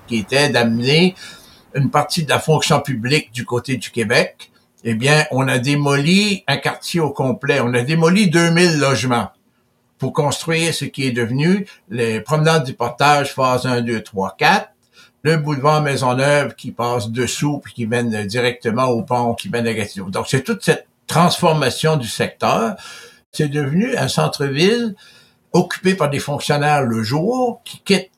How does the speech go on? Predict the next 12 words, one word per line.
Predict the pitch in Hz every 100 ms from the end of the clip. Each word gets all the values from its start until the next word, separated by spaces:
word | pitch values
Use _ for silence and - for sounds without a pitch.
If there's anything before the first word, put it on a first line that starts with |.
| _
à | -
quatre | - 127 -
heures | 135 123
et |
demie, | 127 131
cinq | - 120 110
heures, | 139 190 240 226 - 127
et | 123
le |
centre-ville | 117 139 - 139 165
devient | 135 110 120 117
mort, | 120 131 170 226 214